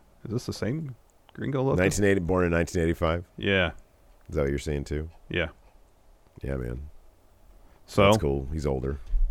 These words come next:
Speaker 1: Eighty-five, yes. Twenty, twenty-seven? No, thirty-seven.
Speaker 2: Yeah, it's like, it's not that far away from us.
Speaker 1: Yeah.
Speaker 2: Yeah.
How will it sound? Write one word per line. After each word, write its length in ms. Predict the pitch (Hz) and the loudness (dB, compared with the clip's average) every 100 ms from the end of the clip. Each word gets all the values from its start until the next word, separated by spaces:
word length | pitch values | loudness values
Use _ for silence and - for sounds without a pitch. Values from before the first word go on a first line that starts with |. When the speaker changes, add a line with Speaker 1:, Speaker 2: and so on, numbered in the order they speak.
| - | 2
Speaker 1:
Eighty-five, 440 | 104 98 101 113 | 0 2 4 6
yes. 540 | 110 117 113 - - - - - - - - - | 8 8 6 0 -16 -14 -4 -2 2 2 2 0
Twenty, 880 | - 113 107 104 104 107 104 101 98 - 104 - - | -4 0 2 2 2 2 2 2 0 -4 -14 -16 -20
twenty-seven? 600 | - 101 147 - 285 302 | -6 -2 0 2 0 0
No, 280 | - 101 78 - | 2 2 2 -4
thirty-seven. 480 | - 123 85 85 80 - _ - | -2 0 0 -4 -8 -12 _ -8
Speaker 2:
Yeah, 220 | 82 71 69 | -4 -2 -2
it's 120 | - | -2
like, 180 | 78 58 78 | -2 -4 -8
it's 160 | - | -6
not 160 | 78 69 | -6 -4
that 180 | 65 - | -4 -4
far 160 | 67 | -4
away 140 | 64 60 | -4 -6
from 160 | 60 | -10
us. 340 | 57 53 - - - | -12 -14 -18 -20 -8
Speaker 1:
Yeah. 240 | 95 82 | -2 -2
Speaker 2:
Yeah. 120 | 62 | -4